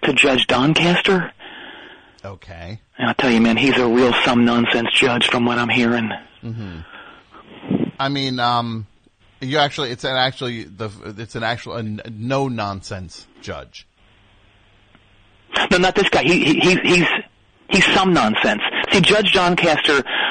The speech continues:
Speaker 1: allows a small percentage of grab ass, uh, tomfoolery and crowd work in his courtroom, but after that, he's really strict.
Speaker 2: Then it's no nonsense after that.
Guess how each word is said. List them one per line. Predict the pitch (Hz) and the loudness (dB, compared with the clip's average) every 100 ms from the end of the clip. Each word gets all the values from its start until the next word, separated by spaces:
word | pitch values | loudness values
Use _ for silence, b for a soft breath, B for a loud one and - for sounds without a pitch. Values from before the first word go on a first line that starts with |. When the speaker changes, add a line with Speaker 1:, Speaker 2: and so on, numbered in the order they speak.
| - | 0
Speaker 1:
allows | 139 143 139 131 | 2 4 4 2
a | - - | 2 2
small | - 160 151 | 2 2 2
percentage | 156 135 156 139 135 120 | 2 2 2 2 2 4
of | 131 113 107 | 4 2 2
grab | 131 123 120 | 2 2 2
ass, | 123 120 120 117 113 - - | 4 4 4 2 2 0 0
uh, | 107 107 | 0 -2
tomfoolery | - 123 113 123 113 113 110 | 0 -2 0 2 2 2 2
and | 120 | 0
crowd | 147 139 156 | 2 2 2
work | 180 185 | 0 2
in | 185 | 0
his | |
courtroom, | - 202 180 208 202 B B - | 2 2 2 2 2 B B 2
but | 180 | 2
after | 208 175 | 2 2
that, | 175 170 156 | 4 2 2
he's | 135 135 | 0 2
really | 131 143 160 147 135 127 | 2 2 4 6 6 4
strict. | - 139 139 - - - B B B 104 | 2 0 0 -2 -8 -12 B B B -2
Speaker 2:
Then | 170 180 | 2 2
it's | 165 - | 2 -2
no | 135 139 | -2 0
nonsense | 135 127 123 117 120 117 | 0 0 -2 -4 -6 -6
after | 120 104 - 98 | -4 -6 -6 -10
that. | 78 73 | -10 -14